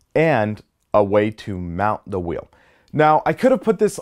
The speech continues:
on my lap, but ultimately the issue with that is that there is no real support. And also I could have used a wheel stand, something of that sort, but that would have drastically pushed me over my budget. So I made the decision to use an eight dollar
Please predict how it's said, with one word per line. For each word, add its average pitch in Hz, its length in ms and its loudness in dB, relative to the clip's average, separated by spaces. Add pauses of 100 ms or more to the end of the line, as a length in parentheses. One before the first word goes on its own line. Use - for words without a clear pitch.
on 147 340 0
my 127 180 0
lap, 127 480 2
but 113 460 2
ultimately 147 600 -2
the 123 160 0
issue 131 240 -2
with 131 180 0
that 123 320 2
is 107 220 -4
that 98 440 0
there 98 140 -2
is 104 240 -6
no 101 220 -2
real 92 320 -4
support. 147 640 -2 (360)
And 135 360 0
also 175 340 2
I 147 80 2
could 180 180 -4
have 165 100 0
used 160 200 -6
a 160 40 -4
wheel 127 260 -2
stand, 120 360 -4
something 123 200 -4
of 113 60 -2
that 110 200 2
sort, 113 380 -2
but 110 180 2
that 113 160 0
would 120 80 -2
have 107 80 -4
drastically 95 480 -4
pushed 92 260 -14
me 80 120 -8
over 78 160 -10
my 73 120 -10
budget. 117 440 -4 (380)
So 165 600 4
I 170 200 2
made 185 200 -4
the 185 80 -2
decision 120 580 -6
to 107 140 -10
use 107 560 -4
an 101 160 -4 (140)
eight 165 400 2
dollar 110 540 2